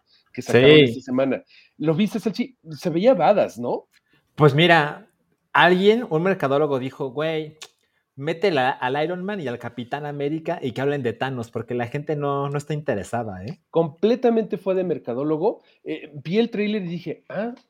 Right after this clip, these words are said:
Speaker 1: porque te lo hacen pensar como de que destru-, de-, derrotaron a Thanos, pero todavía quedan los achichincles de Thanos. Y dije,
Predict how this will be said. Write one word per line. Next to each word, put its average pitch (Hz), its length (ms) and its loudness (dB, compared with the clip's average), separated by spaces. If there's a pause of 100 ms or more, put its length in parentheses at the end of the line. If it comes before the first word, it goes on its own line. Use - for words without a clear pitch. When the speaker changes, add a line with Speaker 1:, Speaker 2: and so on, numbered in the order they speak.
Speaker 1:
porque 139 460 -2
te 139 100 -6
lo 139 100 -4
hacen 160 200 -8
pensar 131 280 -10
como 135 220 -10
de 107 140 -8
que 101 200 -14 (280)
destru-, 143 380 -10
de-, 147 140 -2
derrotaron 165 580 0
a - 100 -6
Thanos, - 340 -2
pero - 240 -8
todavía 151 360 -4
quedan 127 240 -4
los 95 140 -14
achichincles 151 560 -8
de 127 80 -8
Thanos. 127 320 -2
Y 123 80 -6
dije, 127 260 -10